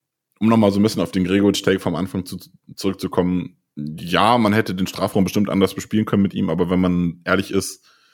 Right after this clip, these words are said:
ähm, man hat in der zweiten Halbzeit vierzehn Flanken gespielt, davon sind zwei angekommen. Ich weiß jetzt nicht, also Gregoritsch kam in der neunundfünfzigsten, ich würde behaupten, ein Großteil der Flanken kam mit Gregoritsch auf dem Platz und davon kam halt auch nichts an.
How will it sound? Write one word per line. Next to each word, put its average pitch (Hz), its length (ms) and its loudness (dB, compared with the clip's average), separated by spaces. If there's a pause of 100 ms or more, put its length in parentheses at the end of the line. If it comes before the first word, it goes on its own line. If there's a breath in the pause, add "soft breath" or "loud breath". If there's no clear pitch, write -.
(360 soft breath)
ähm, 87 680 -4
man 95 160 -2
hat - 80 -4
in 107 40 -2
der 101 140 4
zweiten 110 360 0
Halbzeit 104 380 0
vierzehn - 420 0
Flanken 101 380 -2
gespielt, 127 500 -2 (120)
davon - 260 -6
sind 87 300 -8
zwei - 360 -4
angekommen. 113 640 -4 (1120)
Ich - 160 -10
weiß 95 160 2
jetzt - 160 -10
nicht, 107 240 0
also 95 240 2 (640)
Gregoritsch 117 340 4
kam 110 160 2
in 104 60 2
der 98 80 4
neunundfünfzigsten, 123 760 4
ich 101 200 0
würde 117 160 6
behaupten, 98 300 4
ein 101 100 4
Großteil 101 380 2
der 98 100 4
Flanken 98 320 0
kam 92 320 2
mit 90 140 -2
Gregoritsch 90 340 0
auf - 60 -10
dem 82 100 -2
Platz - 240 -2
und 87 60 -4
davon 85 200 -4
kam 85 160 -2
halt 80 120 -6
auch 82 80 -8
nichts 90 180 -6
an. 87 180 -12